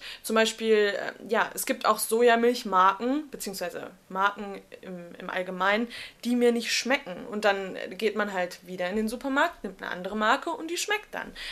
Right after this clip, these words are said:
Also man muss sich einfach ein bisschen, ein bisschen da durchtesten.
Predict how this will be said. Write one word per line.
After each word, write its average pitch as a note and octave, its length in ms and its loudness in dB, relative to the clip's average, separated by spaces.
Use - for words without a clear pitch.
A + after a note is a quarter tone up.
Also A3+ 340 2
man A#3+ 160 0
muss B3+ 240 0
sich C4 220 -4
einfach A3+ 200 2
ein B3 80 0
bisschen, B3+ 400 -2
ein A#3+ 40 -4
bisschen C4+ 240 -6
da C4+ 80 0
durchtesten. - 680 -10